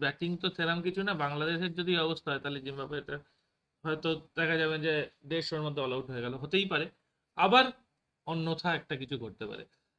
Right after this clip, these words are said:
এই হচ্ছে পরিস্থিতি। তো দেখা যাক কোন দিকে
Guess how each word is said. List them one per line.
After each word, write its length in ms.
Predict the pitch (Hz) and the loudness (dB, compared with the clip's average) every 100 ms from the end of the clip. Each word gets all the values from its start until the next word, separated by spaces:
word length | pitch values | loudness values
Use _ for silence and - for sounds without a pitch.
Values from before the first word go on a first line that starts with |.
| - | 0
এই 140 | 170 196 | 4 6
হচ্ছে 160 | 196 196 | 6 2
পরিস্থিতি। 440 | 180 190 208 196 247 - _ _ _ - | 4 2 2 0 -2 -6 _ _ _ -4
তো 80 | 143 131 - _ 156 | -2 -2 -6 _ 0
দেখা 180 | 160 175 | 2 2
যাক 120 | 202 202 - _ _ | 0 0 -8 _ _
কোন 120 | 151 156 | -4 -2
দিকে 140 | 160 | 0